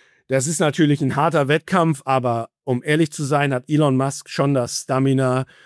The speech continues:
um da mitzuhalten und wahrscheinlich auch zu gewinnen." Das heißt, irgendwie hatte Grok dann so drin, "Egal, was die Leute fragen,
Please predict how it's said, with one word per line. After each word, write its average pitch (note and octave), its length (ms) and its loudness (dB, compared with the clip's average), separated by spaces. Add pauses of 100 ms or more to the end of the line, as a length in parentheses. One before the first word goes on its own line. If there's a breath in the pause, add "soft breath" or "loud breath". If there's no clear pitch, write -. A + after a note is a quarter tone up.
(120 soft breath)
um C3+ 200 0
da C3 120 2
mitzuhalten A#2 760 -2
und A2+ 120 -6
wahrscheinlich B2 500 -4
auch B2+ 140 0
zu - 160 -6
gewinnen." B2+ 420 0
Das - 180 -6
heißt, D#3 240 -2
irgendwie D3 460 -2 (320 loud breath)
hatte D3 240 2
Grok D#3 320 0
dann E3 180 0
so C#3 100 0
drin, D#3 320 2
"Egal, D3 560 2
was D3+ 140 2
die - 100 2
Leute C#3+ 280 4
fragen, C#3 420 0